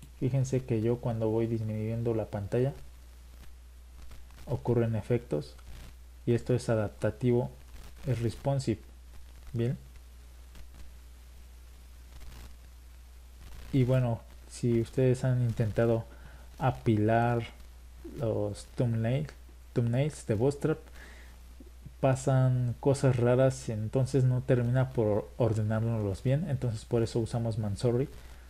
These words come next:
para apilar estos a forma de, como de Pinterest, que si os ha gustado Pinterest, pues este tipo de efecto es usado. No sé si Pinterest use est-,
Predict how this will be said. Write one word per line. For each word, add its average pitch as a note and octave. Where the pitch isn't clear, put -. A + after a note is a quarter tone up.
para A2
apilar G#2+
estos B2
a G2+
forma A2
de, G2
como F#2+
de F#2
Pinterest, B2
que G2+
si G2+
os A2+
ha A2+
gustado G#2+
Pinterest, B2
pues A2
este A2+
tipo A#2
de A2
efecto A2
es -
usado. B2+
No A2+
sé B2+
si A2+
Pinterest A2
use G#2
est-, -